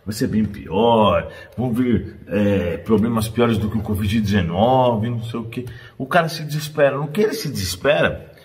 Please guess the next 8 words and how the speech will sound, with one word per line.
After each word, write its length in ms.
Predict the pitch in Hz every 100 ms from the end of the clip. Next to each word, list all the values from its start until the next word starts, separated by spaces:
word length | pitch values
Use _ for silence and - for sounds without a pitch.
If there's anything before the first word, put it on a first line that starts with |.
| - - -
ele 180 | 139 139
baixa 380 | 139 143 -
a 40 | 139
vibração 480 | 139 123 - 151 147
e 40 |
o 60 | 156
obsessor 560 | 147 - 143 - 92
dele, 540 | 87 139 139 73 -